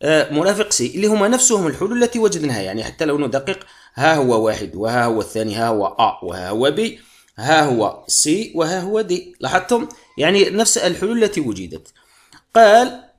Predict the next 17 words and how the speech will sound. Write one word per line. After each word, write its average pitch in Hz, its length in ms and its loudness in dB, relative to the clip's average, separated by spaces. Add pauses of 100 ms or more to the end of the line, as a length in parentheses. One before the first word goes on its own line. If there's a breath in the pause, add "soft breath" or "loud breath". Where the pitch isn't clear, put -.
(560)
إذن 175 200 2
هنا 175 200 2
سوف 147 260 -2
نرتب 160 360 -2
لكم 135 220 -4
الأمور. 139 320 -4
تصبح 135 180 -10
لنا 123 220 -4
زد 101 500 -2
أ، - 260 -2 (180)
قلنا 120 200 -2
كم 139 200 -6
تساوي؟ 113 400 -4 (400 soft breath)
تساوي 135 420 0
لنا 110 160 -2
ثلاثة 104 540 -6
إي، 175 460 -6